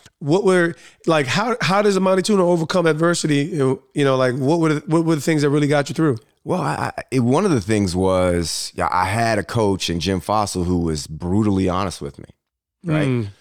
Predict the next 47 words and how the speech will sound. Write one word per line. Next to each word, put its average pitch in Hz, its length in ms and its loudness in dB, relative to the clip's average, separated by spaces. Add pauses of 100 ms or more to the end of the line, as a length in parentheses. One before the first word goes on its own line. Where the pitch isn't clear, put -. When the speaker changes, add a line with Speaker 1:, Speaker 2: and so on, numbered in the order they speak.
(160)
Speaker 2:
So 92 640 0
I 92 100 -2
remember, 107 640 0
you 117 100 -4
know, 80 140 -4
'cause, 92 260 -6
you 147 80 0
know, 160 60 2
when 139 140 2
you're 151 80 2
young, 98 580 0
you 117 140 0
feel 110 260 0
like 82 400 -2 (160)
the 92 140 -10
only 113 320 0
reason 95 500 0
why, 82 220 -2
like, 123 240 -4
you, 143 240 2
you 143 80 2
don't 147 100 0
have 147 160 -2
a 123 60 2
really 117 280 2
good 98 380 0 (760)
worldview 98 720 0
of, 85 140 -4
like, 82 340 -4 (580)
macro 127 540 -2
view 101 360 0
of 87 380 -4 (360)
a 113 80 -8
team 117 460 -2
and 87 100 -4
the 87 60 -4
team 107 280 -2
dynamics, 85 600 -4
right? 87 280 -2
You 135 80 -2
Speaker 1:
Okay. 127 80 0
Speaker 2:
think 131 320 0
everything 113 420 -2
runs 92 320 -2
through 92 140 -4
you, 92 300 0
right? 82 280 -4